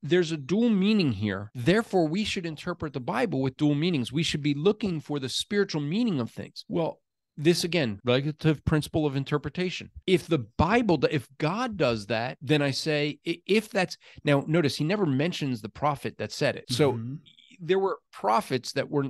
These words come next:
Speaker 1: that didn't write in scripture. He didn't say, "As scripture said." And so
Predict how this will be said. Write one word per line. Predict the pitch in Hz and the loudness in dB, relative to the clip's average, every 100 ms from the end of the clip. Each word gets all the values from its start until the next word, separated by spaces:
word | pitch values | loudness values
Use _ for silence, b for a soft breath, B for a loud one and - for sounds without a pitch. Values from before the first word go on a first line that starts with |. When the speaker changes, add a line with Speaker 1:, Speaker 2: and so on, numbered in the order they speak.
| - | -4
Speaker 1:
that | 139 127 | -8 -4
didn't | 156 160 143 | -4 -4 -6
write | 135 143 127 | -2 -2 -2
in | 127 | -6
scripture. | 107 - 180 - - | -4 0 -2 -2 -10
He | - | -4
didn't | 120 151 151 | 0 0 0
say, | 156 151 - _ - | 0 0 -4 _ -4
"As | 127 131 | -2 -2
scripture | - 240 - 117 | 2 2 2 -4
said." | 95 - - _ | -4 -8 -10 _
And | - 135 | -6 -4
so | - 156 139 131 | -2 -2 -2 -4